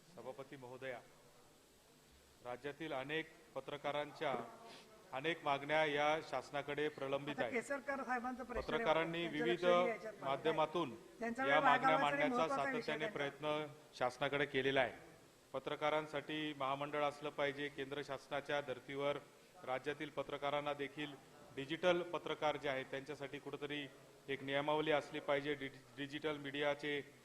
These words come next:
Speaker 1: एथिक्स कायद्याच्या अंतर्गत महाराष्ट्रात देखील एक, अ, अंमलबजावणीची यंत्रणा असली पाहिजे. अशा विविध मागण्या घेऊन त्याचबरोबर पत्रकारांना आरोग्यविषयक, अ, सोयी सुविधा असल्या पाहिजे, त्यांना वेतन, मानधन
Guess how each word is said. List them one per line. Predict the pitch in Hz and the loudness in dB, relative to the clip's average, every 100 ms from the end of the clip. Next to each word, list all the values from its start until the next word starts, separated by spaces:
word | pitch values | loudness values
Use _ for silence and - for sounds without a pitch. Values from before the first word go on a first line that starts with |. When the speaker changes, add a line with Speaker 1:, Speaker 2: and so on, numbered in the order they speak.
| - - | -20 -8
Speaker 1:
एथिक्स | 135 135 165 - | -6 -2 -4 0
कायद्याच्या | 151 143 147 143 | 0 2 0 -2
अंतर्गत | 139 135 151 147 139 - - - - 131 | -4 -2 -2 2 2 0 -14 -20 -12 -2
महाराष्ट्रात | 131 147 143 160 | 0 0 0 -4
देखील | 143 139 147 | -4 -6 -4
एक, | 147 - - | -4 -4 -4
अ, | 139 131 127 - - - | 0 0 -2 -8 -16 -8
अंमलबजावणीची | 135 147 147 147 151 147 151 | -4 -4 -2 -2 -2 -4 -4
यंत्रणा | 135 135 151 147 | -4 -2 0 2
असली | 139 147 | 0 -4
पाहिजे. | 139 139 131 143 139 - - - - - - | -2 -2 -2 -6 -6 -12 -20 -20 -20 -12 -6
अशा | 143 190 | -4 -2
विविध | 175 180 202 | -2 -2 2
मागण्या | 180 165 175 175 | 4 4 4 0
घेऊन | 165 165 113 | 2 -2 -2
त्याचबरोबर | - - 147 156 156 165 165 170 | -10 -4 2 2 2 0 0 0
पत्रकारांना | 147 143 156 156 156 156 | -2 -2 0 0 2 2
आरोग्यविषयक, | 143 151 147 147 139 156 151 - - - - - | 4 2 -2 -6 -2 0 0 -2 -16 -20 -20 -8
अ, | 135 | -6
सोयी | 131 143 156 | -4 -4 -4
सुविधा | 151 143 147 156 | -6 -8 0 2
असल्या | 143 165 143 | 2 -2 -2
पाहिजे, | 143 139 143 | -2 -2 -4
त्यांना | 143 143 143 | -6 -4 -2
वेतन, | 135 135 151 | -4 -4 -4
मानधन | 147 135 135 143 147 | -2 -4 -2 0 -2